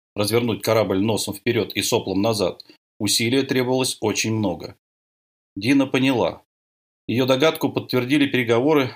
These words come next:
на смеси английского, немецкого и русского между Маркусом и Вячеславом,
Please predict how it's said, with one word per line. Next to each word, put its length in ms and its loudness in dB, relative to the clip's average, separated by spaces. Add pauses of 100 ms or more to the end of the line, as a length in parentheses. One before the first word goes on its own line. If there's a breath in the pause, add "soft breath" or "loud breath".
на 120 0
смеси 360 2
английского, 580 0
немецкого 540 0
и 160 -4
русского 420 0
между 320 0
Маркусом 480 -2
и 120 -6
Вячеславом, 720 -2